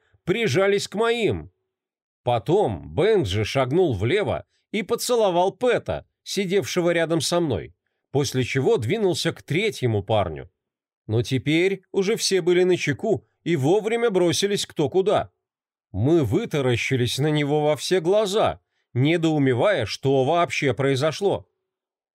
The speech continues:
А произошло что-то очень важное, что-то грандиозное. Похоже, во время пробежки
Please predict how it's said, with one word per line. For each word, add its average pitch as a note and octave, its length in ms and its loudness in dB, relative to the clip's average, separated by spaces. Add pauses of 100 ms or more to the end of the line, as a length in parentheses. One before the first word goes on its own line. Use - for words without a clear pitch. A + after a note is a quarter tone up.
(120)
А G2 100 -2
произошло G#2+ 720 -2 (160)
что-то G#3 420 -4
очень C#3+ 380 0
важное, G2+ 580 -4 (280)
что-то F3+ 420 -2
грандиозное. B2 960 0 (800)
Похоже, A#2+ 760 -2 (120)
во B2+ 240 0
время D3+ 320 0
пробежки B2 720 -2